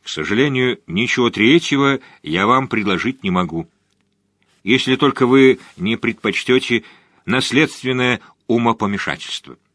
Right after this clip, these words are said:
Скажите только одно слово, и я заявлю им, что это приступы эпилепсии.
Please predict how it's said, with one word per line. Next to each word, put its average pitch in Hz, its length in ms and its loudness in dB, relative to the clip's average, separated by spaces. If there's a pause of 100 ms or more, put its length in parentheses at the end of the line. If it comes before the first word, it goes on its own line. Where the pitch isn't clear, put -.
(1300)
Скажите 185 520 -2
только 185 320 2
одно 156 160 -2
слово, 156 460 -2 (1080)
и - 140 2
я 190 280 4
заявлю 185 480 2
им, 113 380 -2 (920)
что 127 240 2
это 147 160 2
приступы 165 680 2
эпилепсии. 78 720 -4